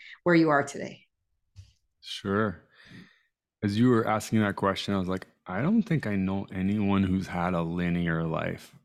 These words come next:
Speaker 2: I feel like it's a myth. I'd like to meet this person. And if I did, it'd probably be a really boring person. Maybe, possibly, who knows?
Speaker 1: <laughs>
Speaker 2: Um, yeah, so my story is this, you know, sometimes this, and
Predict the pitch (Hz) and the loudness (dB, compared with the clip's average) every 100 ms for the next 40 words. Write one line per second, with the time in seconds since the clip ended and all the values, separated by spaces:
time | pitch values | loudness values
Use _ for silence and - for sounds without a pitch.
0 | - - 110 110 120 117 110 - 92 87 | -12 -4 2 4 4 2 -2 -2 2 2
1 | 87 85 110 131 - - - _ - 101 | 2 2 0 -2 -10 -20 -20 _ -4 -2
2 | 90 98 - 98 92 95 113 107 120 123 | 0 0 2 2 0 0 -4 -2 0 0
3 | - 139 143 143 - - - - _ - | 0 0 0 -4 -14 -20 -20 -20 _ 0
4 | 101 101 - - 98 98 87 - 98 120 | 2 2 -2 -4 0 0 0 0 0 0
5 | - - 95 - 98 104 127 117 98 95 | -4 -6 -8 -4 0 2 4 4 4 2
6 | 92 82 87 85 85 82 82 - 85 - | 0 -2 -2 0 0 -2 -6 -6 -10 -10
7 | - _ _ _ _ _ _ - 90 87 | -16 _ _ _ _ _ _ -10 -6 -6
8 | 85 - 90 85 87 87 98 - - - | -8 -6 -6 -4 -6 0 0 -2 -8 -10
9 | - - - 101 101 98 101 95 - 139 | -10 -12 -2 2 4 6 6 4 4 6
10 | 147 92 - 123 113 110 107 113 139 160 | 6 2 0 2 4 4 4 4 2 0
11 | 170 151 143 - 117 107 104 95 87 - | 0 -2 -4 -10 -6 -4 -2 -2 -4 -8
12 | - 92 76 98 113 - - - - 98 | -10 -8 -6 -10 -12 -14 -14 -14 -8 -4
13 | 101 98 98 101 92 92 87 82 101 101 | -4 -4 -6 -6 -8 -8 -12 -6 -4 -2
14 | 98 85 90 98 139 139 - - 107 101 | -4 -6 -8 -6 -6 -6 -10 -10 -8 -4
15 | 101 | -6